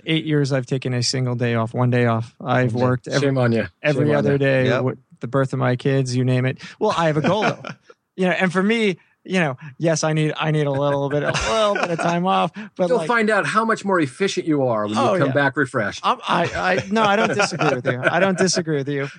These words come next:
Speaker 1: But I mean, I, you know, for me, I love,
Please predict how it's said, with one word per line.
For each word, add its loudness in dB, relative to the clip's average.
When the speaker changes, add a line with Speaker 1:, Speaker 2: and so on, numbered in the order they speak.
Speaker 1:
But 2
I -2
mean, 2
I, 0
you -2
know, 0
for -4
me, 0
I 2
love, 0